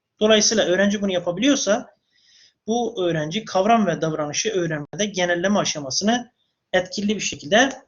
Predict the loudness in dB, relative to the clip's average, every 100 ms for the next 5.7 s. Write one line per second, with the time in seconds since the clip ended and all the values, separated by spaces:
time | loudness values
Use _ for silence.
0 | _ _ -6 -2 0 -2 -6 -6 -6 -8
1 | -12 -12 -8 -6 -6 -4 -2 -2 -2 -6
2 | -4 -4 -2 2 4 4 -2 _ _ _
3 | _ _ _ _ _ _ _ _ 2 2
4 | 2 -2 -4 -12 -14 -16 -20 _ _ _
5 | _ _ _ 0 0 -2 -14